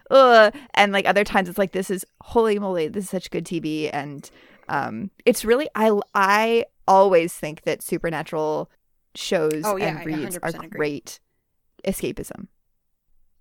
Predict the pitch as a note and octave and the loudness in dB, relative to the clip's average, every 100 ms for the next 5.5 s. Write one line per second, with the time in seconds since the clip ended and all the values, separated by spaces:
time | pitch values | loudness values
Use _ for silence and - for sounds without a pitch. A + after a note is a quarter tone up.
0 | _ _ _ G3 F#3 G#3+ A#3 - B3+ C#4 | _ _ _ 2 4 6 4 4 2 4
1 | C4+ A#3+ G3+ - G3 F#3+ G3 F#3+ E3 F3 | 2 2 0 0 0 0 -2 -2 -2 -2
2 | - F3 F3 D#3+ D#3+ - _ _ _ E3+ | -8 -4 -2 -2 -2 -8 _ _ _ -4
3 | D#3+ D3+ F3+ F3+ D#3 - D3 C3 - G#3 | 0 -2 -2 -4 -4 -4 -4 0 0 0
4 | - - - G3 F#3 F3 - E3 D#3 D3+ | -6 -18 -12 2 4 4 2 -2 2 0
5 | - - D3+ C#3+ - | -2 -4 -2 0 -4